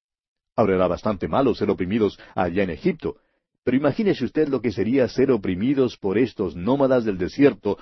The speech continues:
los madianitas. Y dice Gedeón, "Nos hallamos en servidumbre. Aquí estamos escondiéndonos y aquí estoy yo sacudiendo el trigo al pie de la colina. ¿Y tú vienes y me llamas a mí?". Bueno, en primer lugar,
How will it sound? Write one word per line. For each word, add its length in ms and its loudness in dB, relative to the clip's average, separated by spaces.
los 160 0
madianitas. 680 -2
Y 100 2
dice 240 -2
Gedeón, 400 0
"Nos 220 0
hallamos 440 2
en 100 -2
servidumbre. 720 0
Aquí 200 2
estamos 380 2
escondiéndonos 920 0
y 80 4
aquí 140 2
estoy 220 2
yo 140 2
sacudiendo 600 0
el 100 0
trigo 260 2
al 140 4
pie 140 2
de 100 4
la 100 6
colina. 440 -2
¿Y 140 0
tú 160 4
vienes 400 2
y 40 -2
me 120 -2
llamas 460 4
a 180 2
mí?". 380 -2
Bueno, 260 2
en 120 -2
primer 180 0
lugar, 320 2